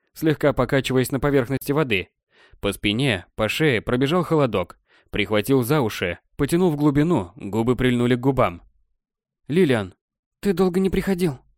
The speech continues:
Девушка скользнула вокруг молодого человека, подхватила за плечи, увлекла. "Почему?" "Ну так нельзя, Лилиан". Попытался высвободиться Кро. "Мы в гостях,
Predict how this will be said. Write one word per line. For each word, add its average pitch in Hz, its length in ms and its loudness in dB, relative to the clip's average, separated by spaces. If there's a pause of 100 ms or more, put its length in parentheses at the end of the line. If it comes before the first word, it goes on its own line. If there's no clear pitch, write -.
(380)
Девушка 98 480 -2
скользнула 127 460 0
вокруг 127 320 0
молодого 120 400 0
человека, 139 600 -2 (320)
подхватила 160 500 2
за 131 160 2
плечи, 127 500 -2 (100)
увлекла. 135 560 -2 (440)
"Почему?" 190 420 -4 (800)
"Ну 151 140 2
так 175 180 -2
нельзя, 175 300 2
Лилиан". 120 380 0 (420)
Попытался 127 540 -2
высвободиться 143 600 0
Кро. 95 300 -4 (440)
"Мы 156 180 2
в 135 40 -2
гостях, 151 540 -2